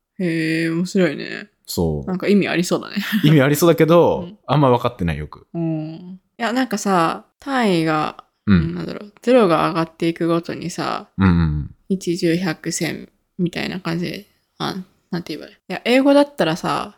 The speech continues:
Speaker 2: うん。
Speaker 1: 千単位でさ、
Speaker 2: うん。
Speaker 1: こう区切っていくじゃん。
Speaker 2: あー、うんうんうん。
Speaker 1: うんうん。
Speaker 2: 点とかつけてね。
Speaker 1: そうそうそうそう。なんか、千までは、サウザンとか、ちゃんと、テン、ハンドレッド、サウザントってあるけど、
Speaker 2: うんうん。
Speaker 1: 一万になったら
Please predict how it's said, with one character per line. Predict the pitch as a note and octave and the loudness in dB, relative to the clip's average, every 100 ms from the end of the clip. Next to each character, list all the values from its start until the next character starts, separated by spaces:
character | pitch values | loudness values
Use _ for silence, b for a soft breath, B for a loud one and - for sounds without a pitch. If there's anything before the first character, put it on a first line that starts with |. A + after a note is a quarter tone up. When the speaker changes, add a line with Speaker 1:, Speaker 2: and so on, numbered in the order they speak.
| - | -4
Speaker 2:
う | F#2+ | 0
ん。 | E2 C2+ - _ | 0 -4 -12 _
Speaker 1:
千 | - C4+ C4 A3 | -10 -2 0 0
単 | G#3 B3 F#3 | 2 2 2
位 | D#3 D#3 | 0 -8
で | E3 | -8
さ、 | - - _ _ - | -10 -12 _ _ -2
Speaker 2:
う | E3+ | -2
ん。 | |
Speaker 1:
こ | E3 | -2
う | - | -8
区 | E3+ | -4
切 | F3 | -4
っ | |
て | - D#3+ | -4 -12
い | |
く | - | -12
じ | - | -20
ゃ | |
ん。 | G#3 - | -20 0
Speaker 2:
あ | C#3+ | 4
ー、 | C#3 C3 A2+ G2+ | 6 6 6 4
う | F#2 | 4
ん | |
う | |
ん | |
う | |
ん。 | D2+ D2+ D2 D2+ | 2 -2 -6 -8
Speaker 1:
う | |
ん | |
う | |
ん。 | D#3 - C#3+ F#3+ _ _ - | -10 -12 -18 -20 _ _ -2
Speaker 2:
点 | A2 F#2 | 0 2
と | |
か | - | 0
つ | F2 - | 0 -2
け | - | -6
て | B1+ | -8
ね。 | G2 - | -12 -16
Speaker 1:
そ | - G3 | -8 -4
う | |
そ | F#3 | -2
う | F3+ | -2
そ | F3 | -4
う | |
そ | E3+ D#3+ E3 | -4 -6 -4
う。 | |
な | F3+ | -6
ん | E3+ | -4
か、 | E3+ D#3 - _ _ _ _ | -4 -6 -8 _ _ _ _
千 | - C#4 C4 B3+ | -6 0 2 2
ま | A#3+ | 2
で | A#3 | 4
は、 | A#3 C4 G3+ D#3 G#2+ _ _ _ | 4 4 4 2 -4 _ _ _
サ | - F#3+ | -4 -4
ウ | |
ザ | D#3+ | -2
ン | D3+ | -6
と | D3+ | -10
か、 | - - _ - | -14 -16 _ -12
ち | |
ゃ | |
ん | F3 | -8
と、 | E3 F3+ - _ | -6 -6 -10 _
テ | G#3+ F3 | -2 -2
ン、 | D#3+ F3 G3+ _ | -2 -8 -14 _
ハ | G3 | -2
ン | F#3 | 0
ド | E3 | 0
レ | E3+ | -4
ッ | - | -6
ド、 | - E2+ - - | -6 -6 -6 -10
サ | - F#3+ | -6 -2
ウ | E3 | -2
ザ | D3+ | -2
ン | |
ト | F3+ | -8
っ | D#3+ | -10
て | F3 | -12
あ | |
る | E3 | -12
け | - | -10
ど、 | E3 D3+ - | -10 -10 -4
Speaker 2:
う | F#3 | -2
ん | |
う | E3 D#3 | 0 -2
ん。 | - | -2
Speaker 1:
一 | G3 G3+ | -2 2
万 | G#3+ G3 | 4 2
に | D#3+ | 0
な | E3 | -6
っ | - | -6
た | |
ら | E3+ D#3 D#3 | -6 -4 -6